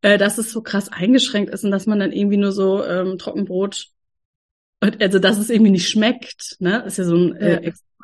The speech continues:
Speaker 1: Irrglaube, der, äh, kursiert bei allem, was unverträglich ist. Und da-, das ist jetzt ja bei hit zum Beispiel einfach gar nicht der Fall. Du kannst dir sehr ausgewogen, sehr kreativ, äh, kochen.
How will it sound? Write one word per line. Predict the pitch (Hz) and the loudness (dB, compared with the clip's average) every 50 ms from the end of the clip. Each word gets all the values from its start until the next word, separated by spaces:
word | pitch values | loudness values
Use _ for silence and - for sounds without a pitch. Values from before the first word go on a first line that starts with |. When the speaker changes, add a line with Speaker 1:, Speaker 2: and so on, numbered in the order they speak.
| - - | -14 -8
Speaker 1:
Irrglaube, | - 233 262 - - - 151 165 175 170 160 | -6 -6 -6 -6 -6 -6 -4 -4 -2 -2 -4
der, | 170 175 160 160 160 160 160 - | -4 -2 -2 -2 -2 -2 -4 -4
äh, | - 165 170 165 170 170 175 180 - _ _ _ _ _ _ _ _ _ _ _ | -4 -4 -2 -2 -2 -4 -6 -8 -12 _ _ _ _ _ _ _ _ _ _ _
kursiert | - - 220 190 233 285 403 392 - - - - - - - - - - - - | 0 2 2 4 4 2 2 0 -4 -14 -20 -20 -20 -20 -20 -20 -20 -14 -4 0
bei | 190 185 196 165 | 2 2 4 4
allem, | - 185 208 240 | 4 4 4 4
was | 208 185 | 4 2
unverträglich | - 202 226 247 254 240 208 202 220 220 220 208 - | 0 0 0 0 0 0 -2 -4 -4 -4 -6 -6 -2
ist. | 190 226 240 - - _ - - - - - - _ _ _ _ _ _ _ _ - | -2 -2 -2 -4 -8 _ -20 -20 -20 -20 -20 -20 _ _ _ _ _ _ _ _ 2
Und | - 196 208 | 4 6 6
da-, | - - - | 6 4 4
das | 185 196 196 202 | 2 2 4 4
ist | 214 208 | 2 4
jetzt | 233 202 170 196 | 2 2 4 4
ja | 170 | 2
bei | 170 165 165 | 4 2 2
hit | 147 170 208 226 - - | 2 2 0 0 -2 -4
zum | - 202 | -2 0
Beispiel | 180 180 175 170 180 156 | 0 0 0 -2 -2 -4
einfach | - - 165 175 - - _ _ - 156 | -4 -4 -6 -8 -10 -14 _ _ -10 -6
gar | 151 139 160 175 185 226 | -4 -2 -2 0 2 4
nicht | 269 294 285 - | 4 4 4 2
der | 269 254 | 0 -2
Fall. | 254 - 220 214 254 247 | -2 -4 -8 -4 -4 -4
Du | 247 | -2
kannst | 240 214 180 180 - - | -2 -4 -6 -6 -4 -2
dir | 180 170 170 | -2 -2 -2
sehr | 170 214 214 214 214 190 - - - _ | 0 0 2 2 2 2 -2 -6 -14 _
ausgewogen, | - - 190 202 220 220 214 - 214 185 175 - 202 196 196 190 196 190 | -6 -2 0 0 0 0 -2 -4 -4 -4 -4 -2 -2 0 0 0 0 -2
sehr | 185 196 185 185 190 185 185 185 | -2 -2 -2 0 0 2 0 0
kreativ, | 180 180 - 196 190 196 185 180 180 - - - 208 208 202 208 202 208 208 202 190 196 - - - - | -2 -4 -4 -4 -2 -2 -2 -2 -4 -10 -8 -4 -2 -2 0 0 0 0 0 0 -2 -4 -8 -12 -8 -4
äh, | 185 190 180 | -2 -2 -2
kochen. | 175 - - 214 214 220 220 - 226 226 220 220 226 226 - - | -2 -4 -2 2 2 2 2 0 0 2 2 2 2 0 -4 -8